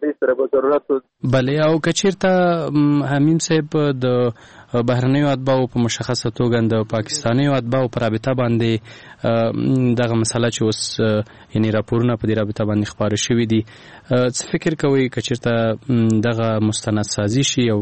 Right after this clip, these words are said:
Speaker 2: واقعیت ولري، افغان حکومت ته څه کول پکار دي؟
Speaker 1: زما فکر باندې لومړی باید د ملګرو ملتونو امنیت شورا ته دا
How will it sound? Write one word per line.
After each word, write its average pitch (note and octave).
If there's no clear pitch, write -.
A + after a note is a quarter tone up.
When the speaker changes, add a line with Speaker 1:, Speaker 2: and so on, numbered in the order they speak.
Speaker 2:
واقعیت G#2
ولري، A#2
افغان A#2
حکومت A2+
ته -
څه C#3+
کول G#2+
پکار G#2+
دي؟ G2+
Speaker 1:
زما E4+
فکر C#4
باندې A3+
لومړی G#3+
باید A#3
د G3+
ملګرو G3+
ملتونو F#3+
امنیت F3+
شورا D3
ته C#3+
دا C#3